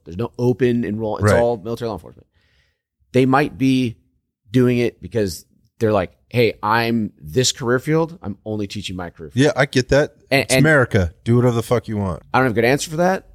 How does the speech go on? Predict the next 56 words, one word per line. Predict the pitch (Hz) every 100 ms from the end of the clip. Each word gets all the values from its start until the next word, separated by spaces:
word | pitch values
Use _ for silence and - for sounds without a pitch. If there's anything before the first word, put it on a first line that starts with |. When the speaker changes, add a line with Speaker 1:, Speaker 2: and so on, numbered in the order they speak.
| _ 107
Speaker 1:
Um, | 104 98 87 - -
and, | 110 104 95 _ _ _ _ _ _ _ -
you | 117
know, |
hindsight's | 90 120 127 - 135 135 -
twenty | 131 135
twenty. | 104 98 165
Like, | 117 92 - _ -
I | 95
see | - 120
why | 92 95 113
I |
thought | 117 110 117 147
that | 156 151 _
at | 95
the | -
time | - 107 139
when | 107
I |
was | 92
active | 98 78
duty. | 80 117 127
I |
mean, | 95 90
fuck, | - 92 -
running | 90 110 113
a |
gun | 80 98 120
in | 123
deployment, | 80 - 107 117 82
deployment, | 78 98 131 110
deployment. | 76 92 127 131
Like, | 87 - _ _ _ _ -
that | 127 123
was | 117 85
where | 76 123
I | 123
was. | 117 107
I |
was | 90
in | 104
the | 98
zone. | 80 110 123 95 - -
I | 139
didn't | 127
know | 135 160
civilians, | - 165 196 214 -
and | 123 127 117
Speaker 2:
<laughs> | 135
Speaker 1:
I, | 110 -
it, | 123 -
you | 117
know, | 123 165
and | 147 -
it's, | 165
it, | - 165